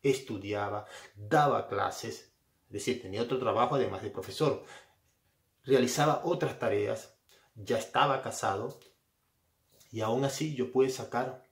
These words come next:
muy buena nota, tanto así que mi promedio llegó a ser aproximadamente de nueve en la universidad. Por lo tanto, sí es posible. Organizarte el tiempo es vital. Entonces,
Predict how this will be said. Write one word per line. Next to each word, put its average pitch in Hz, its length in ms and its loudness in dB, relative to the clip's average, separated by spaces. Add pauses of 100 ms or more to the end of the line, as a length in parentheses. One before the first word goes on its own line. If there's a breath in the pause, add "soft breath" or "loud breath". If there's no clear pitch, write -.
(100)
muy 120 240 0
buena 147 240 4
nota, 156 320 -2
tanto 127 220 -2
así 147 180 -6
que 131 140 2
mi 104 140 -6
promedio 135 680 0 (240 loud breath)
llegó 101 300 0
a 113 60 -2
ser - 220 -2
aproximadamente 107 1040 -4 (1300)
de 98 160 -8
nueve 127 500 4 (320)
en 120 100 0
la 95 60 -4
universidad. 92 560 -8 (360 loud breath)
Por 101 180 -2
lo 101 140 -2
tanto, 139 520 -2 (320)
sí - 240 0
es - 80 2
posible. - 540 -8 (800)
Organizarte 117 560 -2
el 123 100 -2
tiempo 151 440 -2
es 113 140 0
vital. - 360 -8 (240 loud breath)
Entonces, - 400 -2